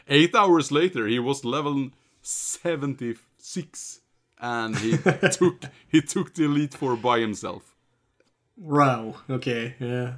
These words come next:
Speaker 1: So you can, yeah, you can play through a Pokemon Gen one game in, like, sub ten hours if you don't switch <laughs> Pokemons ever.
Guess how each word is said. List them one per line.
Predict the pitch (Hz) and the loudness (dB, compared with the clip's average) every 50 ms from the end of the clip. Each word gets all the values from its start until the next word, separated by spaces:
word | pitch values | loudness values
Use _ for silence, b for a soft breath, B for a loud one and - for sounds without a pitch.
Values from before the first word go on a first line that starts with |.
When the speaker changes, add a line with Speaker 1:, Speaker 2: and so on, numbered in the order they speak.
| - | -14
Speaker 1:
So | - - - 120 | -8 -2 2 2
you | 117 127 127 | 4 4 2
can, | - - 151 139 139 135 131 131 | 2 2 2 2 2 2 2 0
yeah, | 135 139 143 | 0 2 2
you | 151 151 143 | 2 2 2
can | - 165 151 147 135 127 - | 2 0 0 0 0 -2 -4
play | _ - 135 123 120 113 | _ -4 -2 0 0 0
through | - - 123 123 120 113 110 107 | -2 -2 -2 0 0 2 2 2
a | 104 104 101 98 98 95 95 92 92 92 90 90 | 2 2 2 0 0 -2 -4 -6 -6 -8 -10 -12
Pokemon | - - 113 104 92 - 101 95 95 92 92 90 | -8 -2 -2 -2 -2 -2 -4 -4 -4 -4 -4 -4
Gen | 92 98 95 92 92 | -4 -4 -4 -4 -4
one | 95 95 92 92 | -4 -4 -4 -4
game | 90 92 92 87 87 87 | -4 -4 -4 -4 -4 -6
in, | 87 87 90 | -6 -8 -6
like, | 87 85 85 85 _ _ _ | -6 -8 -8 -10 _ _ _
sub | - - - 107 92 87 85 - | -16 -10 -6 -6 -6 -6 -8 -10
ten | - 104 95 92 | -8 -6 -4 -4
hours | 90 90 90 90 87 85 - - - - | -2 -2 -2 -4 -4 -6 -8 -10 -14 -14
if | - - - | -16 -14 -8
you | 95 90 87 85 85 85 - _ _ _ _ _ _ _ _ _ _ _ _ _ 98 | -6 -4 -4 -4 -6 -8 -14 _ _ _ _ _ _ _ _ _ _ _ _ _ -10
don't | 92 - 120 107 104 98 - | -2 0 0 0 0 -2 -6
switch | - - - - 101 98 - - - - | -8 -8 -8 -6 -8 -8 -8 -10 -12 -12
<laughs> | - - | -4 0
Pokemons | 165 160 143 - - 127 117 101 98 92 87 - - - | 0 0 0 0 -6 -6 -6 -6 -6 -8 -10 -12 -14 -14
ever. | - 87 82 87 90 95 95 | -16 -14 -14 -14 -16 -18 -18